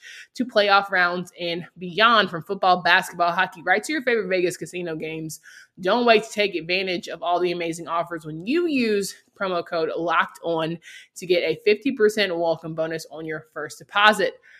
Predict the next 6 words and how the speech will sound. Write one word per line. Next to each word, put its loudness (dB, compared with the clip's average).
BetOnline 4
is -2
where -2
the -8
game -6
starts. 2